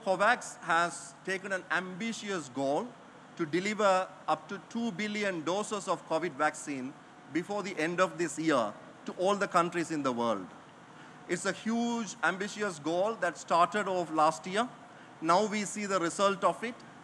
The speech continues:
and more shipments to come to Indonesia as well. When it comes to covax, we have to appreciate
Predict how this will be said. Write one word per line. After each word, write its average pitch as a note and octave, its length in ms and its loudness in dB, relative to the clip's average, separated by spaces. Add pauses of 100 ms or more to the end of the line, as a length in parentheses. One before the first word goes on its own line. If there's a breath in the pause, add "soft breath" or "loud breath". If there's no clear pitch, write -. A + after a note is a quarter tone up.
and E3+ 140 4
more F#3+ 200 -2
shipments G3 380 -6
to F#3 80 -10
come F3 220 0
to F#3+ 80 -8
Indonesia D#3+ 680 -4
as B2+ 240 -4
well. F#2+ 240 -4 (840 loud breath)
When F3 120 2
it G3 140 -4
comes A3+ 160 2
to G#3+ 60 -6
covax, F#3+ 720 4
we E3 80 -2
have F3+ 160 2
to F#3+ 100 -4
appreciate G3+ 500 -4